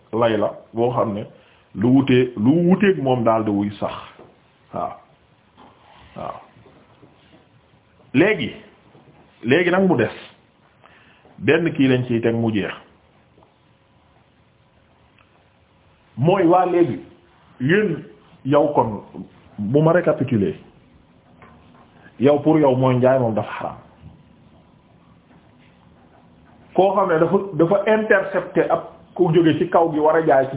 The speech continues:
ville bi dem ne ko, "Bàyyi ma jaayal la." Ma ne la, "Waaw, loolu de la, loolu la." Comme ni ko waa jumhur yi ñu tuddal léegi wax, insha Allah.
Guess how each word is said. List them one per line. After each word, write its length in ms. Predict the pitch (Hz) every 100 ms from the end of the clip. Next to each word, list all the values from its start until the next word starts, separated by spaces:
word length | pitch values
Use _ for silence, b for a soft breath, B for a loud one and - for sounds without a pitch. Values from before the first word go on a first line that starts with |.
| 139
ville 240 | 143 135
bi 80 | 123
dem 220 | 123 139 135
ne 100 | 131
ko, 100 | 120
"Bàyyi 280 | 117 123 101
ma 60 | 95
jaayal 240 | 95 82
la." 120 | - - - -
Ma 120 | 87
ne 60 | 95
la, 60 | 82
"Waaw, 240 | 92 139 139
loolu 200 | 90 87
de 80 | 95
la, 120 | 131 - -
loolu 420 | 104 101 95 87
la." 60 | 95 82 - B B
Comme 180 | 165 226
ni 60 | 214
ko 100 | 190
waa 220 | 170 147
jumhur 360 | 143 156 120 135
yi 140 | 135
ñu 140 | 143 127
tuddal 260 | 120 117 110
léegi 220 | 113 113
wax, 200 | 107 104
insha 380 | 104 107 - 98
Allah. 320 | 85 85 101